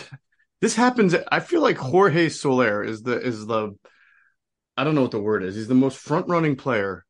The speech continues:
in baseball. When he's on a good team that hits the ball well around him, then he's great. When he's on a bad team that doesn't, he, he kinda, like, fades into the oblivion. But him and Arraez, right? Arraez hit, batting over four hundred right now,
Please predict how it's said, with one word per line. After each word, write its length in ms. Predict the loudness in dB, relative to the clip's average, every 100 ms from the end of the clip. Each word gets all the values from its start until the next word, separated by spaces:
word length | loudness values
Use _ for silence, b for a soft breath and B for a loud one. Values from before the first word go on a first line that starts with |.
| _
in 140 | -8
baseball. 440 | -6 -6 -6 -4 -2
When 120 | 0
he's 180 | 0 0
on 120 | 0
a 60 | 0
good 280 | 0 -2
team 320 | 0 0 2 0
that 140 | -4
hits 180 | -6 -10
the 80 | -4
ball 240 | 0 2
well 180 | 2 2
around 320 | 0 -2 -2
him, 300 | -4 -4 -8 _ _ _ _ _ _ _
then 160 | -6 -2
he's 240 | -2 -2
great. 400 | -2 -2 -2 -6 _
When 160 | 0 0
he's 120 | 2
on 80 | 0
a 60 |
bad 300 | 2 2 2
team 180 | 2 2
that 80 | 2
doesn't, 300 | 0 -2 -2
he, 80 | -4
he 360 | -8 -8 -8
kinda, 260 | -4 -2 0
like, 260 | -2 -4 -10 _
fades 380 | -6 -2 -2 -2
into 200 | -6 -4
the 200 | -2 -4
oblivion. 460 | -4 -4 -4 -8 -8
But 160 | -4
him 200 | 0 2
and 160 | 2 2
Arraez, 580 | 2 2 2 -2 -12 -6
right? 160 | -2 -2
Arraez 400 | 0 0 0 -2
hit, 160 | -10
batting 220 | -6 -4
over 160 | -4 -4
four 200 | -8 -6
hundred 260 | -6 -6 -6
right 160 | -6
now, 280 | -4 -4